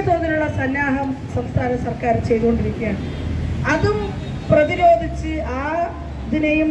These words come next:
ബ്രേക്ക് ചെയ്തുകൊണ്ട്, അതിനെ തകർത്തുകൊണ്ടാണ് ആയിരങ്ങളായി ഈ ആശാ വർക്കർമാർ ഈ സെക്രട്ടേറിയറ്റ് തടയിലേക്ക് കടന്നു വരുന്നത്. അത്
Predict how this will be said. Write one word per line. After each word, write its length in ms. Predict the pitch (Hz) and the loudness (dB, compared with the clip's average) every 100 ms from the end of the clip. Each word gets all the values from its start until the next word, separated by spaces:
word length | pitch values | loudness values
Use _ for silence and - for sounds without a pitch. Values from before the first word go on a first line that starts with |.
| 262 | 4
ബ്രേക്ക് 280 | 254 277 277 302 | 6 6 2 -4
ചെയ്തുകൊണ്ട്, 300 | 285 269 247 | 0 0 0
അതിനെ 180 | 262 294 294 247 | 0 -2 0 0
തകർത്തുകൊണ്ടാണ് 800 | 254 320 - 330 294 262 247 277 294 - - - - 214 | 0 0 4 4 6 4 2 0 -2 -6 -6 -6 -4 -2
ആയിരങ്ങളായി 640 | 254 311 302 294 277 269 269 - - - | 0 2 2 2 2 2 2 -2 -2 2
ഈ 60 | 254 | 4
ആശാ 240 | 247 - 269 | 4 4 2
വർക്കർമാർ 440 | 247 269 247 247 240 254 240 | 2 2 2 4 2 0 -2
ഈ 40 | 254 247 247 | 0 0 -2
സെക്രട്ടേറിയറ്റ് 580 | 240 254 254 240 233 240 | -2 -2 0 2 2 0
തടയിലേക്ക് 400 | 220 226 226 - - | 2 4 2 0 -2
കടന്നു 240 | 220 233 220 | -2 -2 -2
വരുന്നത്. 260 | - - - - - - - - | -4 -6 -4 -4 -4 -4 -2 0
അത് 100 | 254 | 2